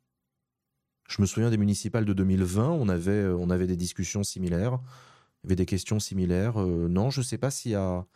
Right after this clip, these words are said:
je sais pas, je, je, je saurais pas te dire s'il y a un intérêt particulier pour ces élections municipales.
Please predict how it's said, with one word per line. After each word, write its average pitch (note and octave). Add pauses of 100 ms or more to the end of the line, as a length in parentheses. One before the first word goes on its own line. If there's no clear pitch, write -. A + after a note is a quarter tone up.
(720)
je -
sais C#3
pas, C3+
je, A2
je, A2
je A2
saurais D3
pas F3+
te E3
dire D3+
s'il -
y A#2
a G#2+
un A2
intérêt A#2+
particulier C#3
pour C3
ces G#2
élections G#2
municipales. G2